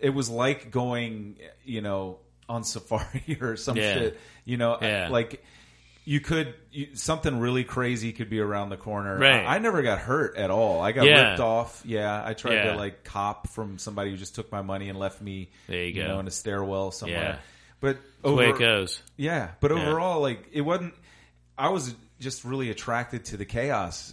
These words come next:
Speaker 1: down
Speaker 2: Yeah.
Speaker 1: there, and there's not as much chaos. So
Speaker 2: I don't think there's
Speaker 1: it's not
Speaker 2: any. I think you
Speaker 1: Yeah.
Speaker 2: gotta go pretty far out. I mean, I think, I mean, I actually do have a lot of people that live in that area still that are, like, you know, my age, you know, our age or whatever, yo-, a little bit younger.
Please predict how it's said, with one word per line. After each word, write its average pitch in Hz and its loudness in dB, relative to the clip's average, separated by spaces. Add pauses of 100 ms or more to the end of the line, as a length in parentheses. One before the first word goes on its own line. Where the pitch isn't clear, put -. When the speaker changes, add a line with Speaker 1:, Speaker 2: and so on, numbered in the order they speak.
Speaker 1:
down 104 -2
Speaker 2:
Yeah. 107 2
Speaker 1:
there, 95 2
and 117 0
there's 135 0
not 147 4
as 123 -4
much 120 -6
chaos. 113 -2
So 101 -2
Speaker 2:
I 131 8
don't 156 6
think 127 0
there's 95 -6
Speaker 1:
it's 101 -2
not 104 0
Speaker 2:
any. 87 -4 (140)
I 110 -4
think 120 0
you 120 0
Speaker 1:
Yeah. 104 2
Speaker 2:
gotta 98 0
go 95 -2
pretty 101 -6
far 92 -4
out. 87 -2
I 117 -8
mean, 147 4
I 175 10
think, 190 -2
I - -12
mean, 135 0
I 151 8
actually 139 -2
do 135 4
have 131 4
a 120 -2
lot 113 2
of 110 -2
people 113 -4
that 101 -4
live 104 -4
in 104 -6
that 101 -2
area 98 -2
still 101 -4 (160)
that 98 -4
are, 85 -2
like, 80 -6 (140)
you 87 -8
know, 78 -8
my 80 -6
age, 85 -8
you 90 -8
know, 80 -4
our 80 -2
age 78 -8
or 87 -10
whatever, 82 -8
yo-, 87 -6
a - -14
little 104 -6
bit 92 -8
younger. 87 -8